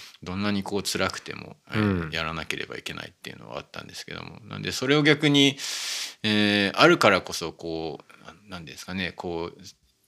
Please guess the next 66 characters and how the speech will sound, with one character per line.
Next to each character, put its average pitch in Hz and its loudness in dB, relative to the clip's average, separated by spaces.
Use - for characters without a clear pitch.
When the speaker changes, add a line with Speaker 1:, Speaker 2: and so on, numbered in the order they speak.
Speaker 1:
ま 110 -2
あ、 - -4
た-、 113 0
た - -10
っ - -10
た 123 2
と 120 4
い 180 6
う - -4
か 80 0
三 120 4
十 135 4
キ 139 4
ロ 95 6
で 78 0
す - -6
け 82 -4
れ 78 -2
ど 78 -8
も、 80 -10
本 113 -6
当 127 0
に 120 4
痛 120 4
く - -10
て 85 0
し - -4
ょ 90 -4
う 82 -6
が 87 -6
な 92 -4
い 82 -8
時 76 -12
は、 71 -8
あ 78 -10
の、 78 -14
生 117 -6
き - 2
て - 0
帰 147 4
っ 147 6
て - -10
こ - -4
れ 80 0
て - -6
よ 73 0
か 87 -2
っ - -6
た 76 -6
な 73 -8
と 64 -14
い 55 -16
う - -20
で - -20
す - -16
ね、 - -16
Speaker 2:
う 117 6
ん。 - 8
Speaker 1:
な 110 10
ん 98 6
か 85 2
自 95 0
分 117 -2
の 117 -2
こ 104 0
う、 101 -16